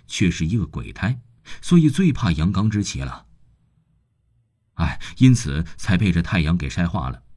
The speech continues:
大家这才恍然大悟啊，难怪这孩子如此聪明伶俐，原来真是个小鬼儿。马金凤无话可说，也算是心服口服。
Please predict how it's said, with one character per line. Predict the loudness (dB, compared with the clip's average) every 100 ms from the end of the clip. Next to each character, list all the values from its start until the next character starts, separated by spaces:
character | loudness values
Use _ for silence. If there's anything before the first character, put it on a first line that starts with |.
| 4
大 | 6
家 | 6 6
这 | 4 2
才 |
恍 | 0 -2 0
然 | 0 0
大 | 0 0
悟 | -2 -4
啊， | -6 -12 -16 -18 0
难 | 4 4
怪 | 4 2
这 | 2 2
孩 | 2 2
子 | 2 -2 0
如 | 4 6 4
此 | 2
聪 | 0 2
明 | 2 4
伶 | 2 0
俐， | -2 -4 -10 -2
原 | 4 4
来 | 4
真 | 4 2
是 | 2
个 | 0
小 | 0 -2
鬼 | -4
儿。 | -6 -10 -14 -20 _ _ _ _ _ _ _ _
马 | 2 4 6
金 | 4
凤 | 4 2
无 | 2 0
话 | -2 -4
可 | -4 -6
说， | -2 -4 -2
也 | 2 2
算 | 4 2
是 | 2
心 | 2 0
服 | 2
口 | -2 -4
服。 | -8 -6 -8 -8